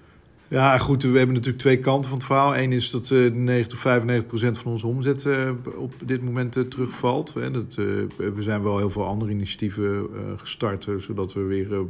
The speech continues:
toch nog, eh, wat, eh, aan de draai krijgen. Maar daarnaast moeten we natuurlijk ook wel erg rekening houden. Bakkerijen, eh, werken natuurlijk met veel handjes. En, ehm, maar die handjes, die moeten natuurlijk wel afstand houden van tegen,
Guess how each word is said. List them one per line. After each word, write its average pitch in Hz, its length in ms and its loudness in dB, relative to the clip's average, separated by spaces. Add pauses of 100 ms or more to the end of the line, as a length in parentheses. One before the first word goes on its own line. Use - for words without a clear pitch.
(260)
toch - 220 -6
nog, 101 260 -8
eh, 98 120 -4
wat, 98 220 -6
eh, 87 180 -6
aan 90 180 -8
de 101 60 -6
draai 101 200 -4
krijgen. 107 240 -4
Maar 107 100 -2
daarnaast 104 360 -4
moeten 113 180 -4
we 110 60 0
natuurlijk 104 260 -4
ook 98 140 -4
wel 98 80 -4
erg 98 100 -6
rekening 104 360 -4
houden. 101 240 -6
Bakkerijen, 101 760 -4 (500)
eh, - 140 -8
werken 104 280 -2
natuurlijk 107 180 -4
met 107 120 -4
veel 110 220 0
handjes. 110 560 -4
En, 101 260 -8
ehm, 95 280 -6 (180)
maar 104 120 -6
die 101 100 -2
handjes, 101 340 -4
die 110 100 -4
moeten 107 200 -4
natuurlijk 104 260 -4
wel 101 100 -4
afstand 113 240 -8
houden 95 260 -4
van 95 140 -10
tegen, 92 280 -8